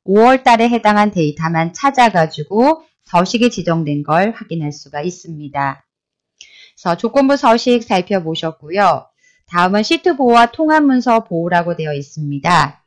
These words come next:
오른쪽에요. 음, 정의 포인트는 총 대여료의 영점일 퍼센트를 곱해서 구해져 있습니다. 그래서 케이삼부터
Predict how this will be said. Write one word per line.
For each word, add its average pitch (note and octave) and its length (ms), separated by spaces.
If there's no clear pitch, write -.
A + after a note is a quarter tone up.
오른쪽에요. A3+ 1120
음, G3+ 260
정의 A3 360
포인트는 C4 920
총 D#4+ 280
대여료의 A3+ 840
영점일 G#3+ 540
퍼센트를 C#4+ 640
곱해서 G#3+ 680
구해져 E3+ 380
있습니다. D3+ 800
그래서 D3+ 200
케이삼부터 D4 1160